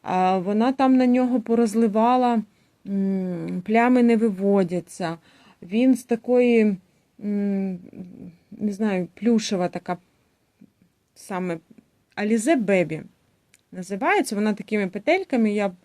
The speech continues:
робила з нього, м, пледик, я ж кажу, і він в ужасному такому стані просто. Е, я до малої підійшла, спитала, кажу: «Доцюнь, давай я тобі з-, е,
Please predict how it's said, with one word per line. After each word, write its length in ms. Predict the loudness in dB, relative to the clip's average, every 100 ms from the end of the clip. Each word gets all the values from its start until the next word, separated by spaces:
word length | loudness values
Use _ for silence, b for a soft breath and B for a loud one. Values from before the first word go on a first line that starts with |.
| b b b b -8
робила 500 | -6 0 4 4 2
з 100 | 0
нього, 500 | 0 2 2 0 -4 -12 -20 _ _ _ _ _ _ _ -20 -20 _ -12
м, 220 | -10 -10 -12 -14
пледик, 420 | -2 0 0 0
я 80 | -2
ж 80 | -4
кажу, 240 | -6 -4
і 140 | -4 -2
він 280 | 2 2 2 b b b b -6
в 60 |
ужасному 760 | -4 0 2 4 2 0 -2 -2
такому 520 | -4 -4 -2 0 -2
стані 520 | -6 -4 0 4 2
просто. 680 | 0 -2 0 0 -2 -10 -14 -14 -20 -20 _
Е, 300 | -6 -4 -4
я 480 | -2 0 0 2 0
до 560 | 0 2 2 2 2 0
малої 400 | 0 2 2 0
підійшла, 560 | -4 -16 -12 -4 -4
спитала, 600 | -4 -8 -6 -2 0 0
кажу: 300 | 0 -2 -2
«Доцюнь, 500 | -8 -12 -2 0 2
давай 340 | 0 0 2 2
я 100 | 0
тобі 360 | -4 -6 -4
з-, 280 | -6 -12 -8
е, 340 | -2 -2 -2